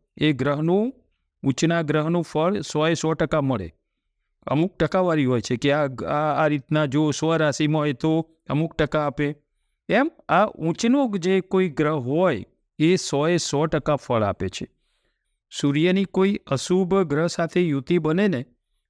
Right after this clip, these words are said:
તો પિતૃદોષ પણ બની શકે છે. અને તમે જાણો છો કે પિતૃદોષ જેને હોય એ કેટલો હેરાન પરેશાન થતો હોય છે. આ પૃથ્વી પર સૌથી વિશાળ ઉર્જાનો સ્તોત્ર હોય તો એ સૂર્ય છે.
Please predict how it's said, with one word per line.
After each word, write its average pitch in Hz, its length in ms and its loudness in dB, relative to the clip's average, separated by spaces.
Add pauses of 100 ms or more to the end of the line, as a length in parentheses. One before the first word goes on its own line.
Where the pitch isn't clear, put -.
(120)
તો 156 100 0
પિતૃદોષ 151 640 0
પણ 156 180 0
બની 139 260 2
શકે 113 340 -4
છે. - 260 -14 (920)
અને 151 160 2
તમે 151 260 2
જાણો 165 280 0
છો 160 140 -2
કે 147 120 -2
પિતૃદોષ 147 640 -2
જેને 147 300 0
હોય 135 400 -2 (220)
એ 135 60 -4
કેટલો 156 340 0
હેરાન 135 280 0
પરેશાન 135 460 -2
થતો 123 260 -4
હોય 113 180 0
છે. - 220 -10 (880)
આ 190 140 0
પૃથ્વી 175 480 0
પર 196 220 0
સૌથી 156 460 -2
વિશાળ 147 460 -2
ઉર્જાનો 135 540 -2
સ્તોત્ર 143 500 -4
હોય 139 360 0
તો - 180 0
એ 156 60 4
સૂર્ય 107 440 -2
છે. - 240 -8